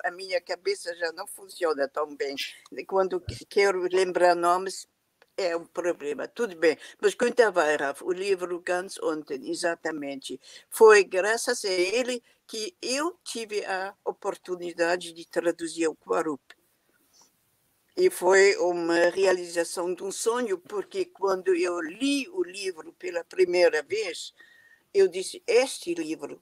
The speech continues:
um dia eu vou traduzir." E foi possível depois, é.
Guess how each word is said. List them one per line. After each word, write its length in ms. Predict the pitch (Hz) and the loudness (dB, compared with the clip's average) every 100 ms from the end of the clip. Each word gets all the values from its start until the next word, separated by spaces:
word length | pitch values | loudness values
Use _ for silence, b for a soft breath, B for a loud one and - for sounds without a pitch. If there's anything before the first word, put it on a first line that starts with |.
| - | -4
um 160 | 190 | -2
dia 460 | 180 175 185 160 139 - | -2 -2 2 2 2 -2
eu 120 | 175 | -4
vou 180 | 156 185 | -2 -6
traduzir." 760 | - 180 180 180 160 143 131 123 _ _ _ _ _ 156 | -4 -2 -2 -2 -6 -6 -8 -10 _ _ _ _ _ -14
E 60 | |
foi 240 | - 165 151 | -4 0 0
possível 580 | - 160 - 139 135 | 0 -2 -2 -4 -4
depois, 640 | 131 135 - 120 123 - - - | -4 -8 -8 -4 -4 -4 -14 -8
é. 200 | 123 | -8